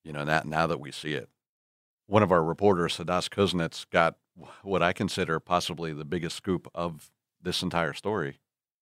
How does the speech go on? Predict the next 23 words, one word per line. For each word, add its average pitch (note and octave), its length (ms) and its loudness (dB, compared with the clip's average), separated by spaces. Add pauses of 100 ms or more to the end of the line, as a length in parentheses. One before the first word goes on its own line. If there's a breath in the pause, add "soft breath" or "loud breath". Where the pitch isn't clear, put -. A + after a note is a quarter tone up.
(160)
that D2 280 0 (260)
there E2+ 240 4
was D#2+ 380 0 (100)
a D#2+ 60 -6
burglar E2 380 2
alarm G1+ 320 -20 (400)
around D2+ 260 0
midnight, C#2 420 -6 (320)
September D2+ 460 -6
twelfth C#2 300 -6
into C2+ 160 -12
September C#2+ 440 -6
thirteenth. D2 540 -6 (720)
And D2+ 480 -2 (100)
when D#2+ 140 -6
they D#2 120 -2
get D2+ 160 0
this D#2 120 -6
burglar F#2+ 380 2
alarm, C2+ 380 -8 (540)
they D#2 140 -2
focus D#2 400 -4
resources C#2+ 680 -6